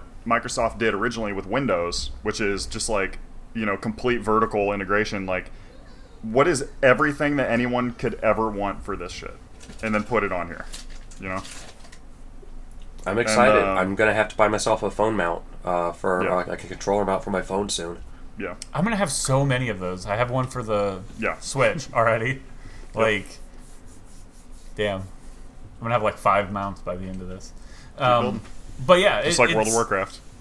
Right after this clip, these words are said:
Speaker 3: it is the best deal in gaming, like, hands down.
Speaker 1: For sure.
Speaker 3: So
Speaker 2: You'll be able to play Cyberpunk on the toilet
Speaker 1: Oh.
Speaker 2: at McDonald's.
Speaker 1: I'm in.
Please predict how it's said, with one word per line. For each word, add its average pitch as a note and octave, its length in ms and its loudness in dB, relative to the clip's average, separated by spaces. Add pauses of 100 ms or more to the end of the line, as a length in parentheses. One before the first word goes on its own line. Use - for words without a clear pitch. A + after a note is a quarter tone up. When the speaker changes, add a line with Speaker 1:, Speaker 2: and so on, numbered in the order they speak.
(120)
Speaker 3:
it D3+ 120 4
is D#3+ 300 2
the B2+ 120 2
best A2 380 2
deal G2+ 240 -2
in F#2 120 -4
gaming, F2 400 -6
like, E2 160 -12 (180)
hands E2 300 -8
down. B1+ 260 -10 (320)
Speaker 1:
For - 100 -6
sure. - 140 -4
Speaker 3:
So G#2 120 4
Speaker 2:
You'll C3+ 100 6
be D3+ 100 4
able D#3 180 8
to D3 80 6
play B2+ 220 4
Cyberpunk B2 760 4 (1000)
on A#2+ 220 8
the B2+ 80 2
toilet F#2 580 2
Speaker 1:
Oh. - 520 -10 (640)
Speaker 2:
at A2+ 160 4
McDonald's. F2+ 920 -2 (220)
Speaker 1:
I'm - 140 -6
in. - 180 -10